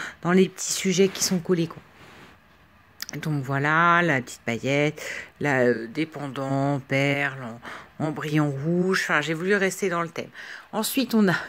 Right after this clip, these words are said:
<laughs> la vitrine de Mamie Ginette. <laughs> Ouais, parce que j'ai décidé que si on regarde ça comme ça,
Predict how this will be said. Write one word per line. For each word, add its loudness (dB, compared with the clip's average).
<laughs> -12
la -4
vitrine 2
de 4
Mamie 4
Ginette. -2
<laughs> -2
Ouais, 6
parce 4
que 2
j'ai 0
décidé -2
que -2
si 0
on 0
regarde 2
ça 0
comme -2
ça, 2